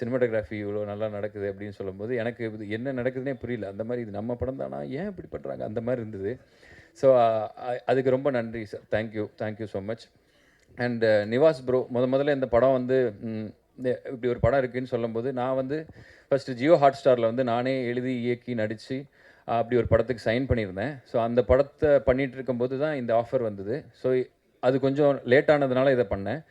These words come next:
ஆ, so, அப்போ வந்து இந்த படத்தை பண்றதுக்கு எனக்கு Jio Hotstar-ஐ வந்து அனுமதிச்சதுக்கு அவங்களுக்கு ரொம்ப நன்றி கடன் பட்டிருக்கேன். Thank you so much. And எந்தவித அக்ரிமெண்ட் சைன் பண்ணியிருந்தாலும் கூட என்னை நீங்க இதுக்கு அலோவ் பண்ணியிருக்கீங்க. Thank you. And அந்த படம், ஆ,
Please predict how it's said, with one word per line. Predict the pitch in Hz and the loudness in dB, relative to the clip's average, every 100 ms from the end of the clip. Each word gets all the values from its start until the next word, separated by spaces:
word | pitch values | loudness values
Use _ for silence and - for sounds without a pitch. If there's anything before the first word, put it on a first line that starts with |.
| - _ _ _ | -20 _ _ _
ஆ, | 117 120 117 110 110 | -4 -2 -2 -2 -2
so, | 110 139 | 4 4
அப்போ | 123 131 | 6 4
வந்து | 131 143 151 127 101 - _ _ _ _ | 4 4 2 2 0 -8 _ _ _ _
இந்த | - 147 156 | -6 2 4
படத்தை | 147 156 175 - | 6 4 4 2
பண்றதுக்கு | 135 160 156 156 | 2 2 0 0
எனக்கு | 147 131 | -4 -2
Jio | 120 139 | 0 2
Hotstar-ஐ | 131 123 - 123 | 2 0 0 2
வந்து | 107 110 120 | 4 4 4
அனுமதிச்சதுக்கு | 107 113 120 110 - 101 - 120 110 92 82 | 4 2 0 -2 -4 -6 -2 0 2 0 -2
அவங்களுக்கு | 98 98 95 95 92 | -4 -4 -4 -4 -4
ரொம்ப | 98 104 113 104 92 92 | -6 -2 2 2 0 -4
நன்றி | 101 98 101 117 | -8 -6 -6 -4
கடன் | 101 95 95 | -4 -6 -8
பட்டிருக்கேன். | 90 98 113 104 | -12 -8 -6 -2
Thank | 98 104 | -4 -2
you | 107 | -6
so | - 92 | -6 -4
much. | 107 - - _ _ _ | -6 -8 -20 _ _ _
And | 107 | -6
எந்தவித | 107 120 123 120 104 | -2 0 2 2 2
அக்ரிமெண்ட் | 104 127 127 110 - | 0 0 0 -2 -4
சைன் | 113 123 | -2 0
பண்ணியிருந்தாலும் | 117 113 107 110 107 | -2 -2 0 0 2
கூட | 117 123 | 4 4
என்னை | 107 98 | 4 -2
நீங்க | 95 95 | -6 -6
இதுக்கு | 95 95 98 98 95 | -6 -6 -6 -4 -6
அலோவ் | 98 107 104 | 0 2 2
பண்ணியிருக்கீங்க. | 98 92 95 104 104 | 0 -6 -8 -10 -8
Thank | 90 98 - | -10 -8 -6
you. | 127 - - - - - | -8 -10 -20 -20 -18 0
And | 127 127 | 2 4
அந்த | 120 131 | 6 10
படம், | 147 160 143 - _ - | 12 10 6 0 _ 0
ஆ, | 131 123 113 | 4 4 2